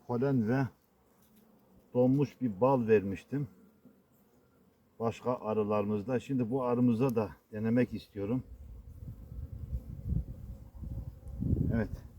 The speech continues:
gayet güzel. Yavru bu dönemde bu kadar olur. Evet, doğadan olan o polenle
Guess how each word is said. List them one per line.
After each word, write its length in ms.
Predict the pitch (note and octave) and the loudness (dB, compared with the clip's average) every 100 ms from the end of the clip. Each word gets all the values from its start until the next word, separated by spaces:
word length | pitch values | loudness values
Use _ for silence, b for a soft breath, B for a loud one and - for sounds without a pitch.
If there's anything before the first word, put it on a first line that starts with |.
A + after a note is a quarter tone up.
| - - - - - - - - - - | -16 -16 -16 -18 -18 -18 -18 -18 -18 -8
gayet 440 | A2 A2+ A2 A#2+ - | -2 2 2 0 -2
güzel. 320 | G#2 A#2+ G#2+ - - - - - - | 2 2 2 -2 -8 -8 -8 -8 -4
Yavru 360 | G2+ G#2+ A2+ A2 | -2 0 2 2
bu 120 | G#2+ | 4
dönemde 520 | A2+ G#2 G2 B2+ C#3 - - - - - - - - - - | 4 4 4 4 2 -2 -10 -12 -12 -10 -10 -12 -18 -20 -4
bu 100 | D3 | 4
kadar 260 | B2 G2 E2+ | 6 6 4
olur. 280 | F2 B2 C#3 - - - - - - - - - - - - - - - - - - - - - - - - - - - - - - - - - - - - - - - - - - - - - - - | 2 2 -2 -8 -8 -8 -6 -8 -8 -6 -6 -6 -8 -10 -16 -18 -18 -16 -10 -10 -10 -12 -16 -18 -20 -10 -8 -8 -8 -2 0 0 -2 -6 -8 -8 -8 -6 -4 -4 -4 -4 -4 -6 -6 -8 -8 -10 -10 -2
Evet, 200 | C3+ A#2 - - - | 2 2 0 -12 0
doğadan 580 | B2 C3+ C3 E3 D#3+ - | 4 6 6 4 4 2
olan 360 | A#2 A#2 C3 C#3 | 2 4 2 0
o 40 | |
polenle 600 | - C3 C#3 D3 A2 A2+ | 2 4 6 6 4 6